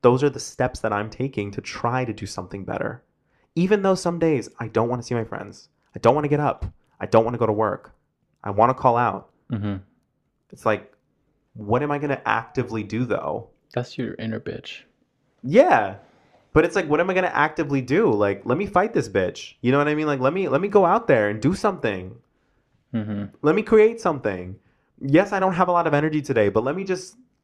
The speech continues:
Speaker 1: let me just put on my clothes. "Let me just wash my face. Let me just take a baby step." And then,
Speaker 2: Yeah.
Speaker 1: and then another one, and then another one, and then another one. And
Speaker 2: That's
Speaker 1: then
Speaker 2: what I've been doing, taking baby steps.
Speaker 1: Take baby steps.
Speaker 2: Like, I, I had a, I had a bad habit of, like, not eating breakfast, and that I would be really hungry later on in the day, and then I'd push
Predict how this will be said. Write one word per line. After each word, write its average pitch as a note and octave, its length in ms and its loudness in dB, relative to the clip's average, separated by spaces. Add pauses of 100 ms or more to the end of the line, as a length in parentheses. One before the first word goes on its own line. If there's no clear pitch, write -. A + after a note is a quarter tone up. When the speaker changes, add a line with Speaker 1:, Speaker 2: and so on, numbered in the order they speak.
Speaker 1:
let D3 120 2
me G3+ 60 -4
just G3+ 160 -6
put - 100 6
on D3 80 -2
my C#3 80 -4
clothes. - 520 -4 (920)
"Let C3 80 2
me E3+ 60 0
just F3+ 140 -8
wash C3+ 220 -2
my A#2+ 100 -2
face. - 480 -8 (640)
Let B2+ 120 4
me F3+ 60 -2
just G3 220 -10
take D3+ 200 -2
a C#3 40 0
baby A2 320 -2
step." - 420 -8
And A#2 160 2
then, C3 160 0
Speaker 2:
Yeah. A#2 140 0
Speaker 1:
and A#2+ 100 -2
then B2 100 0
another A#2 220 0
one, F#2 160 -8
and A2 100 -6
then A2 100 -2
another A2+ 180 0
one, G2 120 -4
and G2 100 -4
then G2 80 -4
another F#2+ 180 -4
one. F#2 160 -8
And - 100 -10
Speaker 2:
That's D3 180 2
Speaker 1:
then C3 80 0
Speaker 2:
what C3 40 4
I've C3+ 80 0
been A#2 160 0
doing, A#2+ 240 -2
taking C#3 240 0
baby A2+ 220 -2
steps. - 260 -2
Speaker 1:
Take B2+ 140 -4
baby G2 200 0
steps. - 320 -8
Speaker 2:
Like, A2+ 140 2
I, G#2+ 120 -2 (400)
I A2+ 160 0
had B2+ 140 2
a, G2+ 160 0 (120)
I A#2+ 120 0
had B2 100 0
a A2+ 40 2
bad G#2+ 220 0
habit G#2+ 220 0
of, G#2 60 -2
like, G2+ 260 -2
not G2+ 180 0
eating G2+ 180 -4
breakfast, F2+ 460 -2
and G2 100 -4
that - 180 -8 (260)
I G#2+ 120 2
would G2+ 220 0
be G#2 140 -2
really G#2 220 2
hungry G2+ 380 0
later G2+ 260 0
on G#2 140 0
in G#2+ 60 -2
the G#2+ 60 0
day, G#2 200 0
and G2+ 120 -4
then F#2 120 -4
I'd E2 220 -8
push - 280 -6